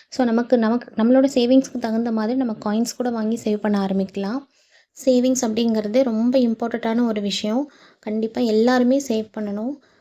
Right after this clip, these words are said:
சேமிச்சு வச்சா மட்டும்தான் நமக்கு ஃப்யூச்சருக்கு இது ஹெல்ப்ஃபுல்லா இருக்கும். So, நம்மளோட சேனல்ல நான் நிறைய சேவிங்ஸ் வீடியோ போட்டுட்ருக்கேன். உங்களுக்கு பிடிச்சிருந்ததுன்னா நீங்க ஃபாலோ பண்ணுங்க. ப்ரீவியஸ் வீடியோல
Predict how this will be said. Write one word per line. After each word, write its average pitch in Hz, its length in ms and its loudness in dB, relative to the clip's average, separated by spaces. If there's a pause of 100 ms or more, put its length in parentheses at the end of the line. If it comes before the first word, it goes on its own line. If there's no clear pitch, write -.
(120)
சேமிச்சு 233 400 -6
வச்சா 208 280 -4
மட்டும்தான் 214 380 -2
நமக்கு 240 240 2
ஃப்யூச்சருக்கு 226 480 -4
இது 220 80 -4
ஹெல்ப்ஃபுல்லா 214 500 0
இருக்கும். 208 360 -2 (360)
So, - 220 -18
நம்மளோட 214 340 -2
சேனல்ல 220 440 0
நான் 240 240 0
நிறைய 214 200 0
சேவிங்ஸ் 233 420 0
வீடியோ 214 260 0
போட்டுட்ருக்கேன். 208 760 -4 (360)
உங்களுக்கு 208 340 -6
பிடிச்சிருந்ததுன்னா 220 560 0
நீங்க 233 260 2
ஃபாலோ 208 220 0
பண்ணுங்க. 208 360 -4 (500)
ப்ரீவியஸ் 247 380 2
வீடியோல 220 400 0